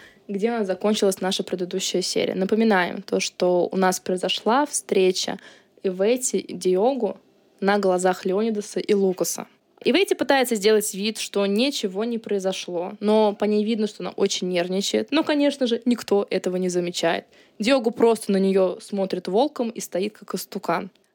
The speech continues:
Ивети чмокнула и Лукаса, и Диогу в щечку, на что Диогу просто вынесся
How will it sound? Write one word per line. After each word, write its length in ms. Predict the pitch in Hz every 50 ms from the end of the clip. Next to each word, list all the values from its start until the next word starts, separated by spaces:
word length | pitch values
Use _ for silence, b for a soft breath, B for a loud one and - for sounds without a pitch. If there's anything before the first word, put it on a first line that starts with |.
| _ _ _ _ _ _ _ _ _ _ _ _ -
Ивети 440 | 220 269 262 254 - - 226 214
чмокнула 1000 | 214 - - 247 247 240 233 - - 214 196 190 190 180 180 175 180 175 170 170 -
и 340 | - - - 208 208 214 226
Лукаса, 460 | 240 247 240 247 214 202 - - 202
и 40 | 196
Диогу 340 | 180 208 220 220 214 190 196
в 80 | -
щечку, 480 | - - 190 175 - - - - 214 214
на 160 | 214 202 208
что 200 | 202 - - 214
Диогу 380 | 196 196 214 220 214 208 190 180
просто 380 | - - 196 196 - - 196
вынесся 640 | 185 190 208 196 190 185 190 - - - 180 175 175